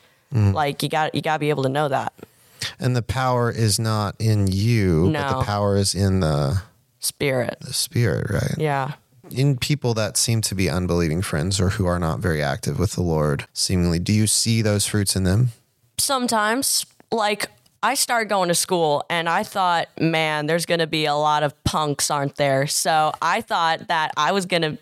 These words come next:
Speaker 2: be, like, the quiet kid who never got any attention or anything. And I was okay with that 'cause I didn't think anyone was gonna be nice.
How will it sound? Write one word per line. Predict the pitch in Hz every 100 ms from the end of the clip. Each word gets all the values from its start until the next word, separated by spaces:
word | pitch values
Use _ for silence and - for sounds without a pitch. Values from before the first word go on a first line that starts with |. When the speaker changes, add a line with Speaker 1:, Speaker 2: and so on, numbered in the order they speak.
| -
Speaker 2:
be, | 160 156
like, | 156 151
the | 165
quiet | - 170 185 -
kid | 180 156
who | 165 151
never | 151 156 170 202
got | 180 160 -
any | 151 165 185
attention | 185 180 165 - 147
or | 147
anything. | 147 - 143
And | 180
I | 208
was | 285 320
okay | - -
with | 247 -
that | 127 -
'cause | 202 208
I | 220
didn't | 233 214
think | 214 202
anyone | 202 196 196
was | 196
gonna | 190
be | 202
nice. | 247 285 160